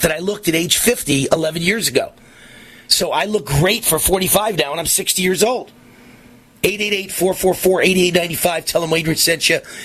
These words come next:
and you get the War forty percent off discount, forty percent off for every fan of War, eight eight eight, four four four, eight eight nine five,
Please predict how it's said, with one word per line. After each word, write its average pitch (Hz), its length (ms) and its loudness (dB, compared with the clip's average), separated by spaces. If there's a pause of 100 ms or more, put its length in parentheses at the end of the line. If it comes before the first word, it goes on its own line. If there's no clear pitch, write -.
(200)
and 147 140 0
you 156 60 -2
get 165 160 -2
the 151 60 0
War 175 420 -2
forty 180 380 0
percent 160 460 2
off 160 200 2
discount, 160 460 0
forty 180 380 -2
percent 160 400 2
off 147 240 0
for - 440 0
every 156 180 0
fan 151 280 0
of 127 120 -6
War, 135 280 2
eight 156 160 0
eight 139 140 0
eight, 131 180 -2
four 139 200 0
four 135 200 2
four, 131 260 2
eight 131 160 2
eight 127 180 2
nine 120 260 0
five, 113 400 -2